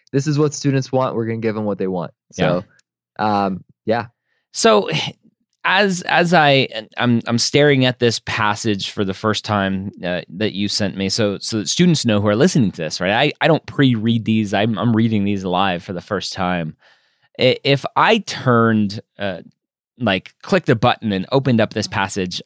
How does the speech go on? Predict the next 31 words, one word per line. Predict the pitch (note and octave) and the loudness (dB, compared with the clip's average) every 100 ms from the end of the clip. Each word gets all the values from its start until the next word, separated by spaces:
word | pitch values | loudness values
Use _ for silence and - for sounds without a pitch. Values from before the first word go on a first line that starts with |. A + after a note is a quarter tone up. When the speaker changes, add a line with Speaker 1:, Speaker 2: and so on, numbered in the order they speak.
| F#2+ | -4
Speaker 2:
on | F#2 F2+ F#2 - | -2 -2 -4 -8
the, | G2+ F#2 - - | -8 -6 -8 -10
the, | F2 E2+ E2 D#2+ - - | -8 -4 -4 -6 -12 -14
the | G2 G#2 - | -10 -8 -2
M | A2 | -2
cat, | - F#2 D2+ - - - | -2 -4 -4 -6 -14 -14
my, | B2 B2+ D3 F3 F3 D#3 - - | -14 -2 2 4 4 2 -2 -4
I | A#2 | -2
think | C3 A#2 | 0 0
my | A#2+ A2+ G2+ | 2 2 2
jaw | F2 F#2+ F#2+ F#2+ E2+ | -2 0 4 4 2
would | E2 | -4
hit | - - | -8 -10
the | |
floor | F2 - F#2 F2 | -12 -6 -4 -2
to | |
go, | F2 F#2 E2+ - - _ _ | -2 -2 -2 -8 -20 _ _
"This | G#2+ G#2+ A2+ F#3+ - | -8 -2 2 2 2
looks | F#3+ A#2 | -2 -2
dense. | G2+ A2+ G2 F#2+ - - - | -2 0 0 -2 -6 -8 -2
I | D#3 | 2
don't | C#3+ A#2+ | 2 4
know | A2+ A2 | 4 2
a | |
lot | G2+ G2+ A#2 | 2 2 2
of | G#2 | 0
these | G#2+ G2 | -2 -4
words | G2 F#2 F#2 F2+ | -2 -2 -2 -4
just | G#2+ - | -6 -4
at | F#2+ | -4
a, | F#2 | -4